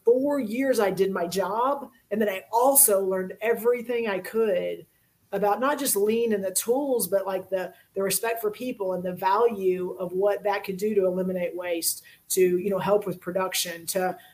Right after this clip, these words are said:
like, help us with how we treat people and what does that look like and be more efficient. Like, I just dug into asking questions and, and learning about it. And then, you know, was gifted with an opportunity to be able to lead that.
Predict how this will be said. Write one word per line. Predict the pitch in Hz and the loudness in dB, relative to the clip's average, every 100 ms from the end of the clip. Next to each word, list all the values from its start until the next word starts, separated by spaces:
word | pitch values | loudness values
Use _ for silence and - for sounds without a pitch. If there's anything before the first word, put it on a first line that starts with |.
| _ | _
like, | 208 185 | -2 -2
help | - 214 233 233 | -2 4 4 6
us | 220 185 | 4 2
with | 170 180 | 2 -4
how | - 190 214 | -4 -2 0
we | 180 | 0
treat | 175 - 214 214 | -2 -2 -4 -6
people | 196 214 151 143 - _ _ _ _ | -12 -6 -2 -2 -2 _ _ _ _
and | 202 196 180 | 0 0 0
what | 190 208 | 4 4
does | 226 | 4
that | 202 170 185 | 2 0 -2
look | 196 | 0
like | 254 285 277 | 0 0 -2
and | - | -2
be | 185 208 | 0 0
more | 208 | 0
efficient. | 175 - 220 262 262 | 0 0 0 0 0
Like, | 196 185 - - | 0 -2 -6 0
I | 220 | 2
just | 247 214 | 2 0
dug | 170 208 214 | 6 6 8
into | 214 202 208 190 180 180 - | 6 6 4 4 4 0 -4
asking | 190 202 196 | -2 -2 -2
questions | 196 190 - 196 190 180 | 0 0 0 -4 -4 -4
and, | 175 - | -6 -8
and | 185 180 | -10 -6
learning | 185 226 247 | -2 0 2
about | 254 269 277 | 2 2 2
it. | 277 - - _ _ | 0 -2 -16 _ _
And | 202 196 | -2 2
then, | 196 190 190 180 - _ | 2 4 0 -4 -12 _
you | 202 | 0
know, | 196 | 2
was | 185 190 | 2 0
gifted | 165 208 208 196 196 | 6 6 6 4 4
with | 185 185 180 196 | 4 0 0 -2
an | |
opportunity | 190 175 185 196 185 | -2 -2 -2 -2 0
to | 185 | 2
be | 190 | 2
able | 180 | 2
to | 180 | -2
lead | 185 190 170 | -4 -4 -6
that. | 143 160 - - | -6 -8 -6 -6